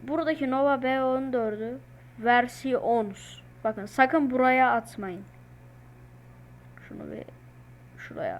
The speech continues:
atayım. Bakın sakın burada, buralardan bir yerlere atmayın. Versiyons. Burayı açıyoruz.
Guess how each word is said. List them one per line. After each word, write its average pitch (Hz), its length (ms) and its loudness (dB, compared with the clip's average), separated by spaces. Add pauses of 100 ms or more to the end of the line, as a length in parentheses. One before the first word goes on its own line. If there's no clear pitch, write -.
(120)
atayım. 254 380 -6 (360)
Bakın 240 260 -2
sakın 294 680 -2
burada, 254 500 0 (140)
buralardan 233 680 2
bir 233 60 -4
yerlere 226 420 2
atmayın. 202 480 -6 (680)
Versiyons. 233 1000 2 (1900)
Burayı 302 400 10
açıyoruz. 302 640 2